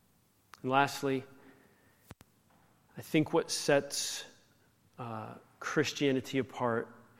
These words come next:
other than obvious, the obvious of Jesus Christ, is that we actually receive power and authority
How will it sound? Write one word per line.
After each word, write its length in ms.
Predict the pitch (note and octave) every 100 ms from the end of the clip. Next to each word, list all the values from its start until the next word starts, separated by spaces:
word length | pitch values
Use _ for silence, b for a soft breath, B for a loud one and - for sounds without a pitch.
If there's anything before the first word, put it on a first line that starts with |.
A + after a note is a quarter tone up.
| b b
other 260 | D3+ D#3 C#3+
than 480 | C3+ C3 C3 - -
obvious, 420 | C3 C3 C3+ -
the 120 | C#3
obvious 380 | B2 B2+ B2 -
of 100 | A#2
Jesus 400 | A2 B2 A2 A2
Christ, 480 | - A#2 G#2+ - - b b b -
is 160 | C3
that 480 | C3 B2 B2 - - -
we 180 | D3+ F3
actually 420 | C#3+ D3 - D3+
receive 540 | C3 C3 - C#3+ C3+ -
power 380 | - B2 C3
and 180 | C3+ C3
authority 800 | A#2+ - D3 C#3 C3+ - A2+ A2